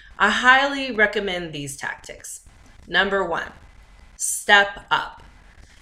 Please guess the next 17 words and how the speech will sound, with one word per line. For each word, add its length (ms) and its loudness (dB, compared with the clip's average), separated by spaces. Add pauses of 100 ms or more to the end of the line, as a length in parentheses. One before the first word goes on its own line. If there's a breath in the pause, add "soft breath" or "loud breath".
(160 soft breath)
If 140 -4
someone 480 -2
says 360 2
something 400 -2
negative 360 0
about 240 2
your 100 -8
sexual 400 -6
lifestyle, 720 -4 (280 loud breath)
counter 400 2
it 140 2
with 160 -4
a 20 -2
positive 540 0
statement. 560 -8 (560)
For 140 4
instance, 720 -4